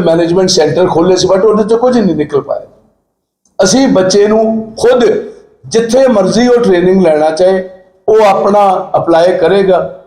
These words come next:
ਉਸੇ ਟ੍ਰੇਨਿੰਗ ਦੇ ਮੁਤਾਬਕ ਇੱਕ ਲੱਖ ਰੁਪਇਆ ਸਾਲ ਦਾ ਅਸੀਂ ਦੇਵਾਂਗੇ। ਇਸ ਤਰ੍ਹਾਂ ਹੀ ਇੱਕ ਹੋਰ ਰੈਵੋਲੂਸ਼ਨਰੀ ਕਦਮ ਹੈ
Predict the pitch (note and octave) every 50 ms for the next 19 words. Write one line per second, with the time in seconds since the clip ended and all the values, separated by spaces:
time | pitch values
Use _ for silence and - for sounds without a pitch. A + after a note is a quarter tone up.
0 | _ _ - F3+ F#3+ F#3+ - A3 G#3 G#3 F#3 F3+ E3+ E3+ F#3 F#3 F#3+ F#3+ F#3 F3
1 | E3+ E3 E3+ E3+ E3+ F3+ F3 F3 F3+ E3+ - F#3 E3 D#3 D#3 D#3 D#3+ D3+ D3+ D#3+
2 | D#3+ D#3+ - - C#3 C3 C3 C3+ D3+ C#3+ - - - - A2+ G#2+ - _ _ _
3 | - - F#3+ G3 G3 - A#3 B3 B3 A#3+ A#3+ A#3 A3+ A3 A3+ A#3 A3 G3 - -
4 | - A3+ A#3+ A#3+ G#3+ F#3 F#3 F#3 F#3+ F#3 - - G3 G#3+ G#3+ G#3+ - - - D#3
5 | D#3 D#3+ C#3+ -